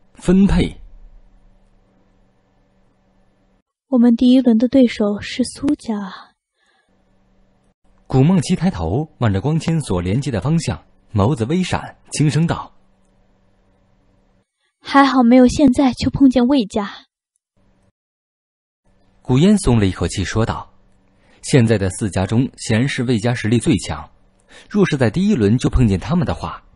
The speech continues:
Speaker 1: 怕对他们而言会有着不小的消耗。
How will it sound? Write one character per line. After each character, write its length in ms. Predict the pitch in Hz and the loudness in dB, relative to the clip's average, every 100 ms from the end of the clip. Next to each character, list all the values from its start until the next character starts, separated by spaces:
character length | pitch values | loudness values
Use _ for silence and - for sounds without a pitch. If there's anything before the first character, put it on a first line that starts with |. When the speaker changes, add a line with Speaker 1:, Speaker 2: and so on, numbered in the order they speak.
| - | -6
Speaker 1:
怕 80 | 139 | -2
对 160 | 127 | 0
他 140 | 113 170 | -2 -4
们 120 | 131 | -4
而 120 | 104 | -2
言 320 | 107 95 117 123 | -2 0 -2 -4
会 180 | - 139 | -2 0
有 80 | 95 | 0
着 80 | |
不 180 | - 196 | -2 -4
小 200 | 135 87 | -4 -6
的 80 | 95 | -8
消 180 | - 104 | -4 -4
耗。 340 | - 87 - | -4 -10 -12